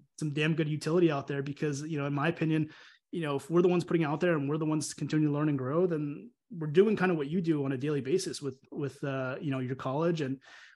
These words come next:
what, what our head of performance does with the Boston Bruins and Seattle Sounders. And so, um, man, I just feel really good about what we're building, but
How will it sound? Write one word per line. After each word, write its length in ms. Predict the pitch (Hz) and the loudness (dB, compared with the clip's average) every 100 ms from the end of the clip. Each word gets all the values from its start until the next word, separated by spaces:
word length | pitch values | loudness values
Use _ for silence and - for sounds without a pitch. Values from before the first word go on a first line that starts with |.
| - | -6
what, 200 | 147 143 - - | -4 -4 -10 -6
what 200 | 151 151 | -2 0
our 200 | 143 143 | 0 -2
head 160 | 165 165 | 0 0
of 80 | 151 | 0
performance 380 | 170 165 165 | 2 4 4
does 120 | 175 156 | 2 0
with 100 | 147 | 0
the 60 | |
Boston 300 | 156 156 151 | -2 -2 -2
Bruins 380 | 143 175 202 185 | 0 2 2 0
and 120 | 156 | -2
Seattle 240 | 170 160 147 | -2 -4 -4
Sounders. 460 | 143 151 180 190 165 | -4 -2 0 0 0
And 120 | 170 | 0
so, 220 | 165 135 - - - - | 0 -2 -6 -20 -20 -6
um, 480 | 147 147 143 135 143 _ - | 2 4 4 2 0 _ -4
man, 200 | 156 151 | 0 0
I 40 | |
just 140 | 143 | -2
feel 180 | - 160 | -2 0
really 240 | 147 156 147 | 2 2 2
good 140 | 151 | 0
about 180 | 143 143 | -2 -4
what 100 | 143 | -6
we're 60 | |
building, 400 | 127 135 147 135 | -4 -4 0 -2
but 140 | 127 | -2